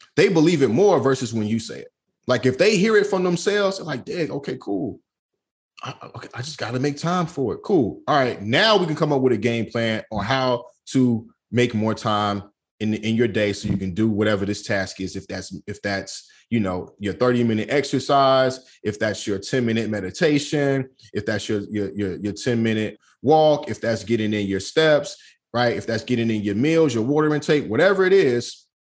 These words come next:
y'all get what I'm saying? And these are things that we talk about, like, in our, in our, in our seven pillars of coaching inside, inside of our, inside of our mastermind.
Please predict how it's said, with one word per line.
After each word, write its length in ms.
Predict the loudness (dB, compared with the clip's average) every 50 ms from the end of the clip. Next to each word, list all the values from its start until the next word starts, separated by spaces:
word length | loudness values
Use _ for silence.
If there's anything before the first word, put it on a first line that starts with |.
| _ _ _ -4
y'all 120 | -2 0 2
get 140 | 2 2 2
what 120 | 2 0
I'm 60 | -2
saying? 320 | -2 -2 -2 0 0 -2 -4 -8 _ _ _ _ _ _ -4
And 120 | 0 2
these 180 | 2 4 4 4
are 100 | 2 2
things 240 | 2 2 2 2 2
that 100 | 2 2
we 120 | 2 0
talk 200 | 0 0 0 2
about, 180 | 2 2 2 4
like, 300 | 4 4 2 2 0 -2
in 120 | -2 0
our, 220 | 0 0 0 0 -2
in 140 | -2 0
our, 240 | 0 0 0 -2 -2 -4
in 100 | -6 -4
our 100 | -4 -4
seven 300 | -2 -4 -4 -2 -4 -4
pillars 280 | -2 -2 -2 -2 -2 -6
of 100 | -8 -6
coaching 480 | -4 -4 -2 -4 -4 -4 -4 -4 -4 -6 _ _ _ _ _ _ _ _ _ _ _ _ -2
inside, 420 | -2 -2 0 2 0 0 0 0
inside 260 | -2 -2 0 0 0
of 100 | 0 0
our, 180 | 0 -2 -4 -6 -6
inside 260 | -8 -4 -2 -2 -2
of 100 | 0 0
our 80 | -2 -2
mastermind. 680 | -2 -2 -2 -2 -4 -4 -4 -2 -2 -2 -2 -2 -4